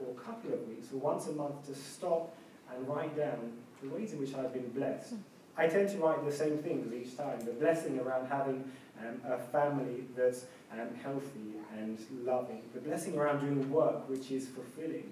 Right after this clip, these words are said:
the provision of having a home and good friends and being part of this community. But it's so healthy for me to stop and to acknowledge that because it prevents me from living a life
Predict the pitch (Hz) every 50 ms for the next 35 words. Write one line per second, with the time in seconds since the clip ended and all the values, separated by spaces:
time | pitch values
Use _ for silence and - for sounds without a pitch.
0 | - - - 135 - - 156 147 160 180 190 - - 147 135 135 135 - 143 147
1 | 143 135 135 135 135 - - - - - - 120 120 123 - 151 139 131 117 117
2 | 127 120 110 135 135 135 - - 143 135 131 123 117 120 120 117 117 139 135 135
3 | 135 - 151 147 135 127 123 - 113 110 127 123 - - - 123 131 139 143 143
4 | 139 - - - - - - - - - - - - 156 165 170 180 175 - -
5 | 214 214 226 - - 196 202 214 226 240 226 - - - 135 135 135 135 - -
6 | - - - - - 151 151 165 175 175 - 151 147 - - - - - 196 -
7 | - - - - - 143 143 151 147 147 147 139 - 151 151 180 208 214 185 139
8 | 127 - - - 123 120 127 127 - - - - - 160 151 165 165 170 165 160
9 | 165 160 160 190 196 196 190 - - 151 139 135 139 139 143 151 160 160 151 147
10 | 143 143 156 156 147 147